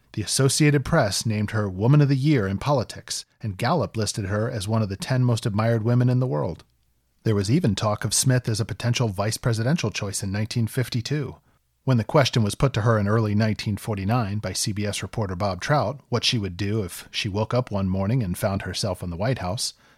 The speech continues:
Smith deftly deflected by saying, "I'd go right to Missus Truman, apologize, and go home."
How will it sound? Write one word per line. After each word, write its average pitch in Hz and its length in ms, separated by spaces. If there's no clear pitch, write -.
Smith - 440
deftly 104 360
deflected 92 520
by 90 140
saying, 104 400
"I'd 135 160
go 104 120
right 95 220
to - 100
Missus 101 240
Truman, 120 440
apologize, 120 760
and 98 140
go 95 100
home." 104 300